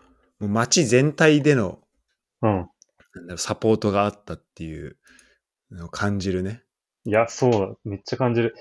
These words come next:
Speaker 2: しかも現地でも、あの、その旗も作って持ってきてる人がたくさんいて。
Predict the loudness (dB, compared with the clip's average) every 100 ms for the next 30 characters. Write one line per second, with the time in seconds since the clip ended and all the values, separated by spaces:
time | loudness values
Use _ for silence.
0 | -20 _ -8 -4 0 0 0 0 0 2
1 | 0 -2 -6 _ -12 -10 -6 -4 -2 -2
2 | -2 0 2 0 -2 -2 0 2 -2 _
3 | _ _ -6 -2 -2 0 -2 -2 -6 -2
4 | -4 -2 -8 -8 -16 _ -10 -8 -4 -4
5 | -2 -4 -4